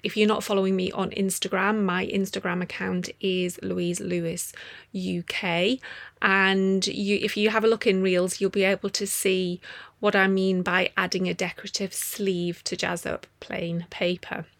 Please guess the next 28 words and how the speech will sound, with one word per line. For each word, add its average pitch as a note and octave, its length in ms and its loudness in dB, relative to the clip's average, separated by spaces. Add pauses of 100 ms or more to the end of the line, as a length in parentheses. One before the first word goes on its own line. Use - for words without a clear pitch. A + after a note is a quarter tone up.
(1300)
This B3+ 160 6
is C4 200 6
not B3+ 280 6
only C#4 360 6
a A#3 120 0
great A3 260 6
way G#3 180 2
to G3+ 140 -4
jazz G3 320 0
up F#3 300 -2
a - 60 -10
plain G3 540 -2
decorated - 760 -6
gift, - 400 -2 (300)
but A3 120 2
it's E3+ 140 4
also A#3 240 6
a F#3+ 40 4
good F#3 180 2
way E3+ 260 2
of F3 100 -8
using F3+ 380 -4
up F3+ 180 -6
any F3+ 160 -2
leftover F3 680 -4
gift - 300 -6
wrapping E3 320 -6
paper. - 520 -6